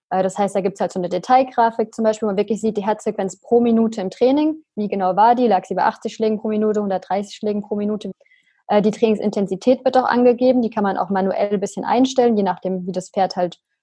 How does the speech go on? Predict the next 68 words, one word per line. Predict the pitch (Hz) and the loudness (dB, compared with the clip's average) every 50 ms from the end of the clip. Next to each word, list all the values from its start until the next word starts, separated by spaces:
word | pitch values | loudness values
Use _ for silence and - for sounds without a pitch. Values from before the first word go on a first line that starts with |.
| _ - | _ -6
bereits | 190 180 180 185 185 - | 0 2 2 2 2 -2
schon | - 185 | -6 -8
fit | 180 - - - - - | -4 0 0 0 2 2
ist | 233 285 277 294 | 0 0 2 2
oder | 285 277 269 | 4 4 6
nicht. | 262 269 294 294 - - _ _ _ _ _ _ _ _ - | 6 4 4 0 -4 -10 _ _ _ _ _ _ _ _ -2
Kann | 214 202 | 0 2
dann | 202 190 | 2 2
auch | - 202 202 | 2 0 2
sagen, | 190 196 190 196 196 190 - | 4 4 4 4 2 -2 -4
gut, | - 220 240 226 | -2 -2 -2 0
ich | 220 - | -2 -2
möchte, | 208 208 208 - | -4 -4 -2 -2
dass | 196 196 190 - | -2 -2 -2 -2
mein | 190 185 | -4 -4
Pferd | - - 208 202 196 - | -4 -2 -2 -2 -2 -4
jetzt | 185 - _ - | -8 -10 _ -16
zwischen | - 202 - 185 185 | -16 -12 -10 -6 -2
hundert | 196 233 247 233 226 220 | 0 2 4 4 4 2
Schlägen | - - 220 220 220 | 2 2 2 2 2
pro | 220 - 220 | 0 -2 -2
Minute | 214 220 214 214 208 | 0 0 0 0 -2
und | 196 190 | -2 -4
hundertvierzig | 185 180 - - - 262 262 262 - 247 | -4 -6 -6 -2 2 2 2 2 -2 -10
Schlägen | - - 233 233 233 233 | -2 2 2 2 2 2
pro | 226 - | 0 -2
Minute | 226 220 220 226 233 220 233 226 | 0 2 2 2 2 2 0 0
zum | - 220 | -2 -4
Beispiel | 208 214 208 - - 220 | -4 -6 -6 -6 -8 -8
trainiert, | 220 - 226 214 220 226 226 226 226 - _ _ _ _ _ - | -6 -6 -4 0 2 2 0 0 -2 -8 _ _ _ _ _ -2
würde | 196 208 214 | 0 2 2
dann | 202 208 196 | 2 2 2
dementsprechend | 190 202 202 202 185 - - - 208 202 208 - | 2 2 2 2 0 -2 -4 -4 -4 -4 -4 -2
in | 202 | -2
der | 196 190 - | 0 0 0
App | 202 - | 0 -2
auch | - 196 190 | -2 -4 -2
einfach | 190 196 - - 180 175 | -4 -6 -6 -6 -8 -4
sehen, | 170 202 214 233 240 254 247 - _ _ _ _ _ _ | 0 2 4 4 4 2 -2 -6 _ _ _ _ _ _
gut, | - 220 240 240 - - - _ - | 0 0 2 0 0 -4 -12 _ -2
der, | 196 185 185 | 0 0 2
der | 180 196 185 | 2 2 4
Balken | 196 196 208 208 208 202 | 4 4 4 2 0 -2
wird | 185 185 - | -2 -2 -2
grün | - - 262 269 277 269 | 0 2 4 4 6 6
jetzt, | 269 262 262 - | 4 4 2 -2
das | 208 - | -6 -4
heißt, | - 190 190 - - | -2 -4 -4 -4 -8
ich | 196 - | -10 -8
bin | - 196 | -6 -2
über | - 208 208 196 | 0 2 2 2
die | 214 196 | 2 2
hundertvierzig | 214 196 180 - - 247 247 247 - - | 0 0 -2 0 0 0 0 0 -4 -12
Schläge | - - 226 226 226 226 | -2 2 2 4 4 2
pro | 226 - - | 0 -2 -4
Minute | 214 214 214 220 214 226 220 | -2 0 0 0 -2 -4 -6
zum | - 226 | -4 -2
Beispiel | 214 208 208 - - 208 | -4 -4 -4 -4 -4 -4
gekommen. | 220 214 214 - 226 214 - | -4 -2 0 0 0 2 2
Achtung, | - 202 - - 208 202 | 0 0 -2 -2 -2 -2
jetzt | 190 190 - | -2 -2 -4
muss | 196 180 | -8 -6
ich | 196 - | -4 -4
vielleicht | 185 185 - | -4 -2 -2
ein | 196 185 | -4 -4
bisschen | 190 - 190 180 | -4 -6 -4 -2
runtergehen | 175 214 226 226 233 226 208 220 220 214 214 | 2 2 2 4 4 2 4 4 2 2 2
wieder, | 214 208 214 214 214 | 0 0 0 0 -2